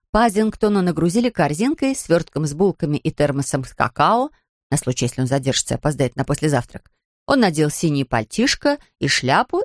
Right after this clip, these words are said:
и отправился в путь. Когда такси свернуло с улицы в Виндзорский сад и скрылось из виду, миссис Браун и миссис Берд вернулись в дом. «Как вы думаете, может, все-таки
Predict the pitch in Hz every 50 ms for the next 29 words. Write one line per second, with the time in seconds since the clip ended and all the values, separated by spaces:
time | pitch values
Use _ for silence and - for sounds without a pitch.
0 | - _ - 453 539 427 226 - _ - 135 131 127 123 135 - - - 127 -
1 | _ - 120 123 - - - - _ _ _ _ _ _ _ _ - 196 190 185
2 | 196 196 - - 180 - - - 180 170 - - 175 170 185 185 170 156 160 -
3 | - - 175 160 151 - - - 165 131 - 147 156 170 165 151 - 151 147 -
4 | - - - 147 - - - 180 165 147 - _ _ _ _ _ _ - 170 165
5 | - - 180 160 147 135 139 - - 190 185 160 151 131 117 127 139 - _ _
6 | _ _ _ _ _ - 415 - 240 196 175 151 151 165 165 170 160 156 143 147
7 | 147 156 156 - - 139 131 135 135 170 214 240 - - 151 139 123 127 131 135
8 | 139 139 135 127 - - 139 120 123 - _ _ _ _ _ _ _ _ _ _
9 | _ _ _ _ _ _ _ _ _ _ _ - - - - 480 403 262 247 156
10 | 143 147 143 - - 196 175 220 233 - - - - 302 294 - 302 - - 302
11 | 294